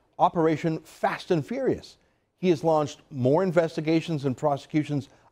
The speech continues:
of leaks than any prior attorney general, yet he has studiously ignored high-level friendly leaks by White House officials in the Obama administration."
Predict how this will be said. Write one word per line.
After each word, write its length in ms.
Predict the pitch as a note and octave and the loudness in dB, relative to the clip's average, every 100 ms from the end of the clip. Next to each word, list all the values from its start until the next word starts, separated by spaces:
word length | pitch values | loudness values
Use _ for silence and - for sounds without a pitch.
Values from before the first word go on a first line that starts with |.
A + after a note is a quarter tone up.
| _ | _
of 160 | C3+ A2+ | 0 0
leaks 680 | A#2+ F#3+ - A#2+ G#2 - - _ _ | 0 0 0 -4 -8 -18 -20 _ _
than 220 | D3+ D3+ - | 0 0 0
any 240 | G#3+ B3 A3+ | 0 0 -2
prior 360 | - C#3 B2 | 0 2 2
attorney 300 | A2+ B2 A2 | 0 -2 -4
general, 480 | G2+ A2 G#2 D#3 E3 - _ _ _ - | -4 -6 -2 0 -2 -10 _ _ _ 2
yet 180 | G3 | 2
he 140 | G3+ G#3 | 4 4
has 180 | G#3 F3+ | 4 2
studiously 840 | - - - C#4+ B3 E3 - D#3 | -6 -10 0 2 4 0 2 0
ignored 320 | C3 C3+ C#3 | 2 2 0
high-level 580 | C3+ D3+ D3+ C#3+ C#3 C3+ - _ | 0 0 4 4 2 -2 -8 _
friendly 640 | _ - A3+ A#3 A3+ C#3 A2 | _ 0 2 2 0 0 0
leaks 320 | G2 A#2 - | -2 -6 -6
by 220 | - B2 | -2 0
White 260 | A2+ B2+ B2+ | 2 0 0
House 200 | B2 - | -4 -6
officials 460 | - A2 B2 A2+ _ _ _ _ | -6 -6 -4 -10 _ _ _ _
in 100 | C#3+ | -4
the 60 | C#3 | 0
Obama 420 | C#3 A#2+ A#2+ A2+ | 2 2 -2 -2
administration." 680 | A#2 B2+ C3+ - F#3 F#3+ A2+ | -4 -4 -4 -4 -4 -4 -8